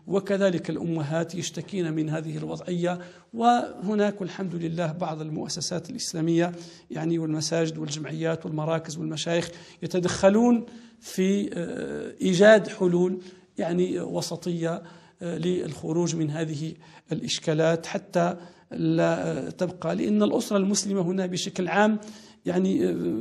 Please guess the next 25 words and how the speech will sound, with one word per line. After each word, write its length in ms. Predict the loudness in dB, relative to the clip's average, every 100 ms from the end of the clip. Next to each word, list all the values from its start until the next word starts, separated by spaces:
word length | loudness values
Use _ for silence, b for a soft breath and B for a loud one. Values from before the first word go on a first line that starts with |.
| -4 -2
معرضة 640 | 4 8 8 8 6 6
لخطورة، 640 | 4 2 -2 -2 0 2 0
ل-، 240 | 0 0
لمخاطر 460 | 0 2 2 2 0
يعني 260 | -4 -4
كبيرة، 400 | -4 -4 -2 -2
حتى، 460 | -2 -6 -8 -6 -6 B B B B -12
آه، 760 | -10 -8 -8 -10 -12 -12 -12 -10
تعلمون 500 | -8 -4 0 0 0
أن، 220 | 0 0
آه، 180 | 0 -2 B B B -14
مفهوم 640 | -10 -2 0 0 6 6 8
الأسرة 420 | 4 2 4 2
الآن 280 | 4 4 4
أصبح 420 | 2 0 0 -2
يعني، 360 | 0 2 2 -2 B B B B _ 0
يعني، 500 | 2 4 2 0 0
آه، 200 | 0 0
يطرح 680 | 0 2 4 4 2 -8 -14 -12 -6
مفهوم 380 | -6 -4 -4
الأسرة 340 | -4 -6 -4 -2
المعروف 540 | 0 0 2 2 2
عند 320 | -4 -6 -4
كل 340 | -8 -4 -2 0
الديانات 680 | -2 -4 -2 -2 -2 -4